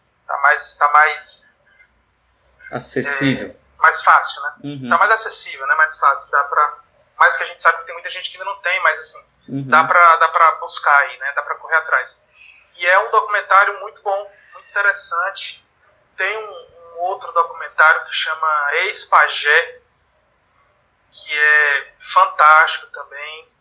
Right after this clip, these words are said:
Speaker 1: É, e tem uma produção, é, eu indico uma produção do canal Vídeo nas Aldeias,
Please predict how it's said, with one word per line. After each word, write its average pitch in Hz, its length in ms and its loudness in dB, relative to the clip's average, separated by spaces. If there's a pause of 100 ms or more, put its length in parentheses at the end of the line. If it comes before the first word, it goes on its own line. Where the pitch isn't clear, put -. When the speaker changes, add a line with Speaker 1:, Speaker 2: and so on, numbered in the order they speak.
(560)
Speaker 1:
É, 139 520 -4
e 151 320 -14
tem 208 500 -4 (200)
uma 185 160 2
produção, 190 840 2 (320)
é, 151 300 -6
eu 147 140 -8
indico - 420 -14
uma 180 140 -8
produção 165 680 0
do 175 60 -10
canal 165 760 6
Vídeo 175 240 -10
nas 180 200 4
Aldeias, 175 760 -4